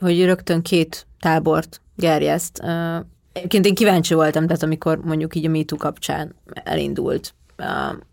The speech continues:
talán akkor oda találnám ennek így, így a mainstreamben, nagy vonalakban így a cancel culture-nek a, a megjelenését először, de lehet, hogy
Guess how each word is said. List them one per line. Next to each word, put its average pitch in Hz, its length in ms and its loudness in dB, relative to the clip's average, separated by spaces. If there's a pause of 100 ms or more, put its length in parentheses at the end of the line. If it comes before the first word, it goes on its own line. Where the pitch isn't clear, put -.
(720)
talán 180 300 2
akkor 160 280 0
oda 151 180 0
találnám 156 680 0 (100)
ennek 151 340 -4
így, 151 300 -4
így 156 200 -2
a 156 40 -2
mainstreamben, 151 840 -2
nagy 151 300 -2
vonalakban 143 680 -2
így 156 140 -6
a - 40 -8
cancel - 400 -8
culture-nek - 600 -8
a, 165 200 -4
a 160 80 -8
megjelenését 147 840 -4
először, 160 360 -2
de 160 120 -4
lehet, 143 280 -2
hogy - 120 -10